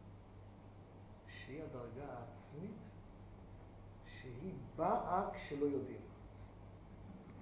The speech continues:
זאת אומרת, הארי לא סתם מנה את הספקות ברגליים. הוא מנה מה זה, ככה, ככה, אולי ככה, אולי ככה. הוא לא סתם מנה את זה. כי הדרגה הזאת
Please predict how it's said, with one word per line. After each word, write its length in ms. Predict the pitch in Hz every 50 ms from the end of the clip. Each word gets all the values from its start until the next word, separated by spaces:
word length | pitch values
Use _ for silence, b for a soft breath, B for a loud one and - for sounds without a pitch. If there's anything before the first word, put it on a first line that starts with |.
| - - - - - - - -
זאת 180 | 135 135 135 -
אומרת, 0 |
הארי 340 | 135 135 151 165 202 180 139
לא 100 | 160 190 185 -
סתם 220 | - 180 170 165 160 139 135 131
מנה 300 | 131 127 131 135 143 135
את 160 | 123 - -
הספקות 760 | - - - - - - - - 101 - - 123 107 - - - - - - - - - - - - - - - - 117
ברגליים. 680 | 113 117 110 113 113 107 101 107 110 101 107 - - - - - - - - - - - - - - - - - - - - - - - - - - - - - - 131
הוא 80 | 127 127
מנה 120 | 139 143 139 131
מה 100 | 131 135 135 -
זה, 60 | 127 - -
ככה, 340 | - 175 196 190 - - 127 - -
ככה, 320 | 160 170 180 - - 117 113 113
אולי 160 | 117 113 113 107 -
ככה, 280 | 160 160 156 - - 117 110
אולי 120 | 113 110 107 -
ככה. 220 | 151 - 98 - - - - - - - - - - - - - - - - - - - - - - - - -
הוא 120 | 131 180
לא 60 | 214 202 - -
סתם 100 | - 156
מנה 380 | 127 127 127 123 120 117 110 101
את 60 | 98 -
זה. 60 | - - - - - - - - - - - - - - - -
כי 260 | - - - 156 139
הדרגה 640 | 127 117 131 135 - 135 131 117 - - 147 175 208
הזאת 540 | 226 226 185 - - 110 127 123 127 143